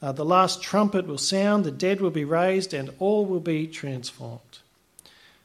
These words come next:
Uh, Two Peter three, "On that day the heavens and the earth will pass away,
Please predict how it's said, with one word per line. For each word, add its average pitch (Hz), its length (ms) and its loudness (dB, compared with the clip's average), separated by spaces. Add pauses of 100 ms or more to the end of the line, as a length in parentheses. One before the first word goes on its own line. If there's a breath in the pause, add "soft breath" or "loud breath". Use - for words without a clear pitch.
(180 loud breath)
Uh, 123 120 -12
Two 202 200 -2
Peter 185 260 2
three, 165 680 0
"On 151 140 0
that 180 200 4
day 156 180 2
the 151 140 -4
heavens 185 560 -4
and 156 140 -6
the 156 120 -8
earth 175 400 -2
will 127 100 -10
pass 165 420 -4
away, 143 600 -2